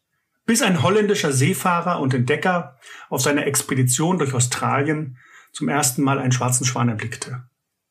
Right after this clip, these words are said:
Seither ist der schwarze Schwan zum Symbol für das Unwahrscheinliche geworden.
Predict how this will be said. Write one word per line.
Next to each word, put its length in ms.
Seither 440
ist 140
der 80
schwarze 380
Schwan 420
zum 160
Symbol 640
für 140
das 180
Unwahrscheinliche 760
geworden. 560